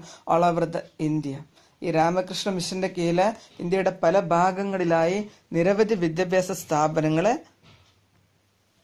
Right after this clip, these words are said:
സ്ഥാപനങ്ങൾ സ്ഥാപിച്ചിട്ടുണ്ട്. He played an important role in awakening of, awakening the nationalistic feeling and self respect among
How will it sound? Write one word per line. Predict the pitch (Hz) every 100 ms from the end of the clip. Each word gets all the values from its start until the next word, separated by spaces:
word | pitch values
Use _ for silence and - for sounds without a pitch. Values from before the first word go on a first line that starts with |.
| _ _ 175
സ്ഥാപനങ്ങൾ | - 190 185 190 208
സ്ഥാപിച്ചിട്ടുണ്ട്. | 254 285 262 240 - 175 156 139 - _ _ - - 277
He |
played | 285 - 269 285 277 269
an | 240
important | 226 269 277 269
role | 214 214 208 147 -
in | 190
awakening | 175 175 220 220 233 226 214 226
of, | 226 - - - 185
awakening | 208 226 220
the | 196 214 233 - 185
nationalistic | 185 202 202 233 233 220 - 226
feeling | - 202 196 175 156 - _ -
and |
self | 185 - 185 202 196 185 - - - 175 170
respect | 170 - 170 - 170
among | 180